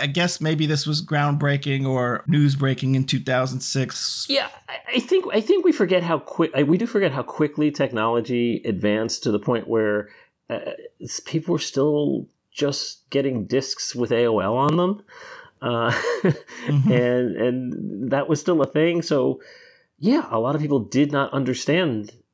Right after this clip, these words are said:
Speaker 2: this stuff, especially the older audience that watches C B S doesn't really know.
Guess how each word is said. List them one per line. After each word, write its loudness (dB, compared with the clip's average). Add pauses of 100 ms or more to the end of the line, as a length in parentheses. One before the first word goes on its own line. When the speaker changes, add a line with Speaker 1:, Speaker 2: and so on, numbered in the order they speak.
(120)
Speaker 2:
this -2
stuff, 0
especially 0
the -2
older 2
audience -2
that 0
watches -4
C 0
B 0
S -4
doesn't -4
really 2
know. 0